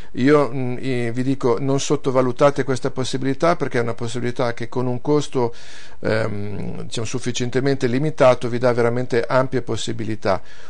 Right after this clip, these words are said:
Ovviamente, ehm, dovete avere, eh, dei sistemi, eh, di computer, eh, più o meno potenti a seconda della qualità del video che voi volete produrre, ma,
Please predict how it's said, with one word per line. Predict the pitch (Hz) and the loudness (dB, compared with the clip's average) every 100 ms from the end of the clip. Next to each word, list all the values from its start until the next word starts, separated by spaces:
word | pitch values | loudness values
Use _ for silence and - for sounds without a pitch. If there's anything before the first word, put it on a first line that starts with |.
| - | -4
Ovviamente, | 120 127 151 151 156 143 123 | 2 4 4 4 4 4 4
ehm, | - 107 104 101 104 101 101 101 98 69 - - - - - - - | 2 2 2 2 0 -2 -2 -4 -4 -4 -4 -4 -6 -6 -6 -6 -4
dovete | - 123 120 120 135 | -2 0 0 2 4
avere, | 120 123 127 120 - | 6 4 6 4 2
eh, | 101 101 101 | -2 -2 -2
dei | 110 | -2
sistemi, | 101 120 - 120 113 107 104 104 95 - - - | -2 -2 0 0 0 0 0 0 -2 -4 -6 -6
eh, | - 104 104 | -4 -2 -2
di | 107 | -2
computer, | 98 120 110 123 127 135 123 | -2 -2 2 2 2 4 4
eh, | 120 113 107 101 101 101 98 | 6 4 4 0 -2 -2 -4
più | 98 131 | 0 2
o | 120 | 4
meno | 123 123 | 2 2
potenti | 151 139 120 127 | 0 2 0 0
a | 120 | -2
seconda | 123 104 123 | -2 0 0
della | 120 110 | 2 2
qualità | 107 110 107 127 | 2 0 2 2
del | 117 107 | 2 0
video | 123 123 | -2 -2
che | 113 | -2
voi | 113 120 | 0 0
volete | 113 113 113 | 0 0 -2
produrre, | 117 117 135 107 104 | -2 0 0 0 -2
ma, | 104 127 131 | 0 2 2